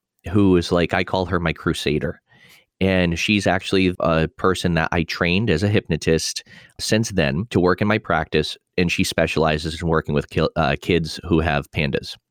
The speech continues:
and families of pandas. And she's, she's a big advocate. So I was on this podcast, uh, one year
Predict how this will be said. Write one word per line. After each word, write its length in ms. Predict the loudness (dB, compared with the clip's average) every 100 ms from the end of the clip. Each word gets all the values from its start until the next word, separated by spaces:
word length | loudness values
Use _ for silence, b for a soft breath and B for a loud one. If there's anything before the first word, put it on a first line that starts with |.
| _ B B B B -2
and 260 | 0 0
families 380 | 0 0 2 0
of 200 | 0 -4
pandas. 380 | -4 -4 -2 -4
And 100 | -4
she's, 240 | -2 -2 -4
she's 200 | -4 -2
a 40 | 0
big 200 | 0 0
advocate. 480 | -2 -2 -4 -6 -8 B B B B -8
So 220 | 0 0
I 200 | 2 2
was 140 | 2
on 140 | 2 2
this 120 | -2
podcast, 800 | -2 -4 -4 -4 -4 -4 -6 -10 -6
uh, 120 | -4
one 300 | 0 0 0
year 500 | 2 2 4 0 -2